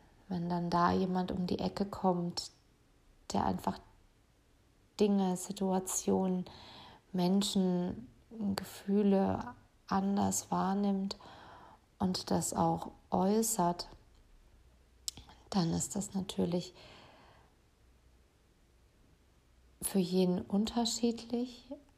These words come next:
aber auch, ja, auch eine Gefahr hin, dass, ähm, Leute nicht mit einem zusammen sein möchten oder sich eben unwohl fühlen, weil sie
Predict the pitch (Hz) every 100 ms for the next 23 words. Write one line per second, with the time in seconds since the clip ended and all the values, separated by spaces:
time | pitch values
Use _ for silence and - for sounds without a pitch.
0 | _ - 180 180 185 - 175 175 175 180
1 | - - - - - - - - _ _
2 | - _ _ - _ _ _ _ _ _
3 | _ _ _ _ _ _ _ 190 190 220
4 | 208 196 - 175 185 190 202 - 180 185
5 | 180 - 185 180 180 185 180 190 180 -
6 | - - 208 185 190 196 196 - _ _
7 | _ _ _ _ _ _ _ 175 185 185
8 | 196 185 185 190 - 190 185 190 185 185
9 | 185 190 - 185 - 220 247 180 165 160
10 | 160 165 - - 175 - 175 175 - -
11 | - - - - - - - - 185 -
12 | 190 180 185 202 - - 214 220 208 196
13 | 190 190 190 - - - - - - -
14 | - - - 202 196 196 196 190 185 185
15 | 180 180 185 185 185 190